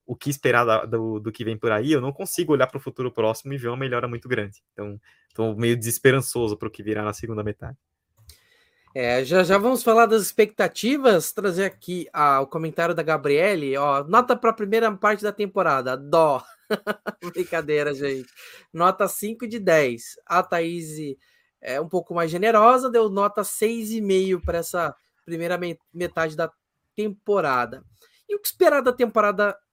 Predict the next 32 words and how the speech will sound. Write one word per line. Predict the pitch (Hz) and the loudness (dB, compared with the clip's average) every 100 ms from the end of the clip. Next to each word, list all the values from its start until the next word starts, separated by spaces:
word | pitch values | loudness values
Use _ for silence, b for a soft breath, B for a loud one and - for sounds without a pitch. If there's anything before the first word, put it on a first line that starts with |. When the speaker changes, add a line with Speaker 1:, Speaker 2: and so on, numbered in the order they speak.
| _ | _
Speaker 2:
na | 190 196 226 | -6 0 2
metade | 220 214 202 202 185 | 2 -2 -2 -2 -4
final? | - 190 147 127 110 110 _ _ _ _ - _ _ _ _ _ _ _ | -8 -6 -2 -2 -4 -10 _ _ _ _ -20 _ _ _ _ _ _ _
Olha, | 175 196 170 143 | 2 2 4 0
Beatriz, | 135 147 143 143 139 | 0 -2 -2 -10 -2
eu | |
quero | 185 190 | -2 0
ouvir | 214 | -2
de | 202 | -4
você | 196 - 208 | -4 -2 -4
o | |
que, | 214 | -4
que | 185 | -8
você | 220 | -8
espera | 196 - 180 202 214 | -6 -4 2 2 2
dessa | 196 185 - 175 151 | 0 -4 0 0 0
metade | 160 160 165 156 | -2 -4 -4 -6
final, | - 139 147 196 208 202 190 180 | -14 -6 4 8 10 10 6 2
o | 165 b b b _ | -6 b b b _
que, | - | -16
que | 233 | -4
dá | 220 220 | 0 2
pra | 226 202 | 0 -4
gente | 214 - | -6 -8
po-, | 214 196 - | -4 -4 -6
projetar | - 240 220 220 220 202 202 | -6 -2 0 -2 2 2 2
pra | 196 202 | 0 -8
essa | - 190 170 | -6 -4 -4
reta | 151 175 185 190 | -4 -4 -2 -4
decisiva | 175 170 170 156 160 160 | -6 -8 -10 -8 -4 -4
da | 156 | -4
temporada? | 156 156 147 123 117 117 | -8 -6 -2 -2 -4 -8